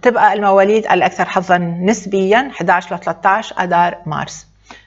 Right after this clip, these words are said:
بختم مع مولود اليوم، بقول له لمولود اليوم: هيدي سنة بتشغلك، بتشغلك بتحسين أدائكم،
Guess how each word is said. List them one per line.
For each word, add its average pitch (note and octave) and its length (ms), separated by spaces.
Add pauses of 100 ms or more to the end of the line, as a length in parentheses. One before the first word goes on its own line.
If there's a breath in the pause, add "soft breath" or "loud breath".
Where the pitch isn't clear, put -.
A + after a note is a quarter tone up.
بختم C4+ 340
مع F#3+ 180
مولود F#3+ 500
اليوم، C#3+ 580
بقول A3 200
له G#3 100
لمولود F3 520
اليوم: F3+ 460
هيدي F3+ 320
سنة F#3+ 400 (100)
بتشغلك، F3+ 800
بتشغلك F3 640 (260 loud breath)
بتحسين F3+ 640
أدائكم، E3 560